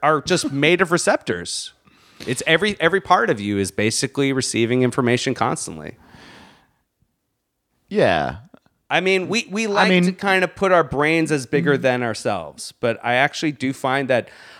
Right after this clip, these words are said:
Speaker 1: a lot of times, say, this, this runs in with, like, bad behaviors and stuff, where we're like,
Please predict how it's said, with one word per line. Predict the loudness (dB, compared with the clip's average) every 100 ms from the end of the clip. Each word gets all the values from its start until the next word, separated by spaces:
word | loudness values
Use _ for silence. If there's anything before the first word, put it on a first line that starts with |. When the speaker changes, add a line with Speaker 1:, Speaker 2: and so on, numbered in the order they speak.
| -4
Speaker 1:
a | 2
lot | 4 2
of | 2
times, | 0 2
say, | 0 0
this, | -2 -4
this | -4 -4 0
runs | 0 0 0
in | 0
with, | 0 2
like, | 0 2
bad | 0 0
behaviors | -2 -4 -2 -2 -4 -8 -10
and | -8
stuff, | -6 -6 -2
where | 0 0
we're | 2 4
like, | 4 2